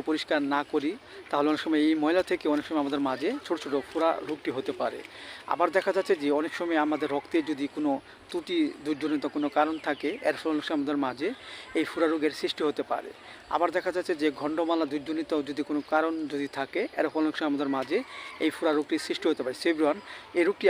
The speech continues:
আমাদের মাঝে হলে আমরা যে হোমিওপ্যাথিতে যে ওষুধ খেয়ে সুস্থ হতে পারি, যেমন দেখা যাচ্ছে যে একজন ব্যক্তির বডিতে ছোট ছোট ফোড়া হয়েছে এবং ফোড়াটি দপদপানি ব্যথা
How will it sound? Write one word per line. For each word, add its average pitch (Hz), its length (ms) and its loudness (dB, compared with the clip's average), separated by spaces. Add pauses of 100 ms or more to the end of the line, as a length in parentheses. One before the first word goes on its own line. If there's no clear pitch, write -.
(100)
আমাদের 165 280 -2
মাঝে 185 240 0
হলে 160 200 4 (200)
আমরা 147 140 -2 (100)
যে 160 160 4
হোমিওপ্যাথিতে 180 640 -2 (160)
যে 151 120 2
ওষুধ - 240 -6
খেয়ে 160 200 0
সুস্থ - 220 -12
হতে 143 200 -2
পারি, 139 140 2 (120)
যেমন 147 240 0
দেখা 165 180 -4
যাচ্ছে 175 180 0 (100)
যে 139 80 2 (560)
একজন 160 260 2
ব্যক্তির 160 320 2 (160)
বডিতে 160 320 2
ছোট 175 160 -6
ছোট 165 100 -4 (100)
ফোড়া 185 240 4
হয়েছে 139 280 2 (220)
এবং 156 200 2
ফোড়াটি 175 300 4
দপদপানি 151 480 0
ব্যথা 143 280 2